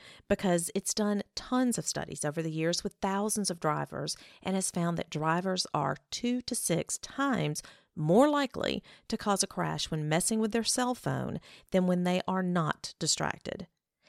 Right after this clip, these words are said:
And that risk was greatest for drivers under thirty and over sixty-four. But researchers have been curious in the past about how parents' driving behavior might be associated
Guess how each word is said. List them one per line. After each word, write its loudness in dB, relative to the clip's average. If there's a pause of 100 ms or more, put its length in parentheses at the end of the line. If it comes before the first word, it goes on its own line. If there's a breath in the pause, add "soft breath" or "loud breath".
(240 soft breath)
And 2
that 4
risk 4
was 2
greatest 0
for -4
drivers 0 (100)
under 4
thirty 0 (100)
and 2
over 2
sixty-four. -4 (800 loud breath)
But -4
researchers 2
have -4
been 0
curious 0
in 0
the 0
past -2
about 0
how -2 (100)
parents' -2
driving -2
behavior -4
might 0
be -2
associated -2